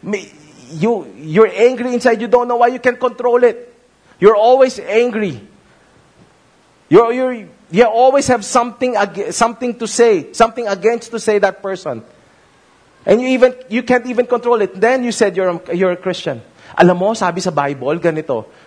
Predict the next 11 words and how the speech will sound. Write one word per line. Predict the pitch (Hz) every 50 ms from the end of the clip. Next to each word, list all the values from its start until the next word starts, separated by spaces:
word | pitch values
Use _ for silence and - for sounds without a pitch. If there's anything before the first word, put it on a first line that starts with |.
| _ -
kukunin | 165 - 170 185 185 196 190
ka | 208
ni | 190 190 190
Lord | 185 156 139 147 156 156 - -
pag | 156 135
ganyan | 156 147 151 151 147
ka | 160
na | 156 160 156
yung | 156 156 135 156 147 143 143
ugali | 139 143 139 135 131 139
mo. | 131 135 131 123 113 -